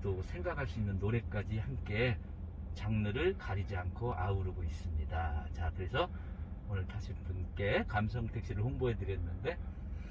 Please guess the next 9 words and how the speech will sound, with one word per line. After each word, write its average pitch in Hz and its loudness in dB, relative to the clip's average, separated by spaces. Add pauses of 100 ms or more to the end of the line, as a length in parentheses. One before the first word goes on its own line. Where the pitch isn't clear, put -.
(300)
이렇게 - -2
감성택시 101 -2
이유경 98 0
유튜브 104 0
채널로 92 0
들어오셔서 87 0 (640)
구독해 113 2
주신 120 -2
감사의 101 0